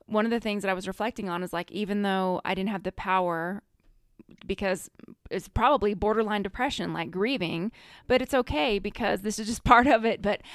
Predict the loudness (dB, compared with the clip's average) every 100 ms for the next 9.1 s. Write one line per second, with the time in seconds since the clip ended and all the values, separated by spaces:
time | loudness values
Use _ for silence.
0 | -2 2 2 2 0 0 0 0 2 2
1 | 0 -2 -4 -4 -4 -6 -8 -6 -6 -6
2 | -10 -12 -10 -6 -6 -6 -4 0 0 0
3 | -2 -2 -4 -4 -4 -4 -4 -4 -4 -4
4 | 0 0 -2 -6 -16 -20 -20 _ _ _
5 | _ -8 -6 -4 -4 -4 -2 0 0 -2
6 | -2 -4 -8 -6 -6 -6 -6 -6 -6 -6
7 | -4 -4 -2 -4 -6 -6 -6 -6 -6 -6
8 | -6 -6 -6 -8 -8 -10 -8 -6 -6 -6
9 | -8